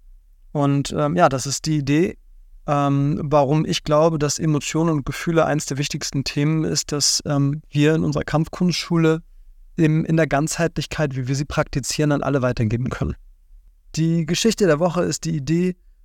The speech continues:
vom positiv über andere reden. Und, ähm, im Prinzip baut diese Geschichte auf der Idee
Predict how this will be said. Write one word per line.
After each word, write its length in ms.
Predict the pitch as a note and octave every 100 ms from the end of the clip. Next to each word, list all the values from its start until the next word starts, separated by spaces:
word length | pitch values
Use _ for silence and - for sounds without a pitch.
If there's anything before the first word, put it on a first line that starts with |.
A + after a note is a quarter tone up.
| - -
vom 480 | - D3+ D3 D3+ D3+ - - - _ _ -
positiv 640 | - A3 G#3 F#3 - F3+ -
über 240 | E3 D#3
andere 400 | D3+ D#3 C3+ B2+
reden. 380 | C3+ C#3 A#2+ A2+ - - - _ _
Und, 440 | D3 C#3 C#3 C3+ C3 -
ähm, 320 | C#3+ C3+ C#3+
im 80 | E3
Prinzip 420 | - C#3 G3+ F#3+
baut 240 | - D#3+ D#3
diese 180 | D#3 D#3+
Geschichte 580 | C#3+ - D#3 - E3 D#3+ - - - -
auf 420 | D3 D3 D3 - - -
der 300 | C3 C#3+ D3
Idee 680 | C#3 C3 E3+ F3 E3+ G3